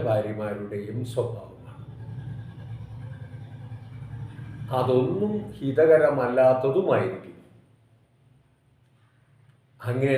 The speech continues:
നേടിയെടുക്കുന്നതൊന്നും ഒരിക്കലും സന്തോഷം തരികയില്ല. എത്ര വലിയവനാണെങ്കിലും ദുഷ്ടസംസർഗം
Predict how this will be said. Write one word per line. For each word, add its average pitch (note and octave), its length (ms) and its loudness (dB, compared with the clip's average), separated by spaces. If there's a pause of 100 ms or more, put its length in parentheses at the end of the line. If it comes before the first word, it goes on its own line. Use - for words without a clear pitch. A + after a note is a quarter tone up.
നേടിയെടുക്കുന്നതൊന്നും A#2+ 1200 0 (240)
ഒരിക്കലും A2 480 -4 (240)
സന്തോഷം A2 680 -4 (300)
തരികയില്ല. F#2+ 600 -8 (3500)
എത്ര - 380 0 (140)
വലിയവനാണെങ്കിലും B2 960 2 (140)
ദുഷ്ടസംസർഗം A2 1000 -2